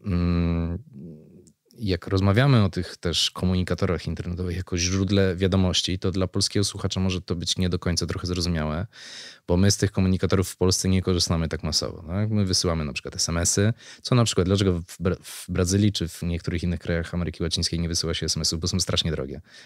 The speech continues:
bo ludzi po prostu na nie nie stać, taniej jest opłacić abonament właśnie miesięczny internetowy i wysyłać za darmo te wiadomości, więc to jest pierwsza rzecz. Ale druga rzecz jest też taka, że one mają też funkcje, z których my nie korzystamy.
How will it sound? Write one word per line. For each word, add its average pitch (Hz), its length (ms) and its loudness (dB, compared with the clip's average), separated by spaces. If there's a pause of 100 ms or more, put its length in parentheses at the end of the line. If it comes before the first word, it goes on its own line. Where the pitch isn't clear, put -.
(140)
bo 85 240 -2
ludzi 90 260 0
po 82 80 -2
prostu - 220 -2
na 85 140 0
nie 85 120 0
nie 82 140 -2
stać, - 380 2
taniej 95 300 2
jest 92 160 2
opłacić 87 380 -2
abonament 87 600 0
właśnie 85 280 -2
miesięczny 85 520 -2 (560)
internetowy 85 720 -2 (300)
i 104 60 4
wysyłać 104 360 4
za 101 100 4
darmo 95 280 4
te 104 100 0
wiadomości, 101 500 2
więc 69 180 -10
to - 80 -4
jest 82 80 -2
pierwsza 76 320 -4
rzecz. - 180 -18 (500)
Ale 90 140 2
druga 123 240 6
rzecz 135 180 2
jest 113 120 2
też 110 160 2
taka, 101 360 2
że 98 440 4 (840)
one 117 280 8
mają 107 340 6
też 104 200 2
funkcje, 101 440 2
z - 80 0
których 95 220 -2
my 101 120 6
nie 98 140 6
korzystamy. 80 540 0